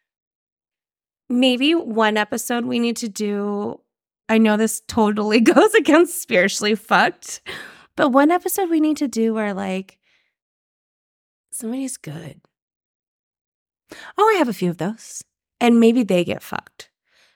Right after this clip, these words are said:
Speaker 1: But, like, I don't want, like, obviously I don't want that either, but
Speaker 2: Yeah.
Speaker 1: I just feel like the yoga world is,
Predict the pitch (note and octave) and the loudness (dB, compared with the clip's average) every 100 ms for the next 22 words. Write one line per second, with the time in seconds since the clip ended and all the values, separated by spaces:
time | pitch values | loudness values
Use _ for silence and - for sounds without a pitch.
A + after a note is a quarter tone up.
0 | _ - - G4 G4 - F4+ A4+ F4+ G4 | _ -2 0 0 0 0 0 0 0 -2
1 | - - A3 A3 - - - F#3+ D3 - | -2 -4 -6 -6 -16 -12 -8 -6 -6 -8
2 | E3 A#2+ G3 F#3+ F#3+ F#3+ F#3 A3 D#4+ D4+ | -8 -6 -6 -2 -2 -4 -6 -2 2 2
3 | - _ _ A3+ F#3+ - - _ _ _ | -2 _ _ -6 -6 -10 -18 _ _ _
4 | _ _ _ _ _ _ _ _ _ _ | _ _ _ _ _ _ _ _ _ _
5 | _ _ _ _ _ _ _ _ _ _ | _ _ _ _ _ _ _ _ _ _
6 | _ _ - A#3+ A#3 C4+ - - C4 C4 | _ _ -2 -2 2 0 0 -2 0 2
7 | C4 A3 G#3 G3 F#3 F3 F3+ A#3 A3+ G3 | 2 2 0 0 0 0 0 -4 0 2
8 | F#3+ F#3 F#3+ G#3+ A3 _ _ _ _ _ | 2 0 -4 -8 -14 _ _ _ _ _
9 | _ _ _ _ G#3 F#3+ F3+ - - | _ _ _ _ 0 0 0 -6 -10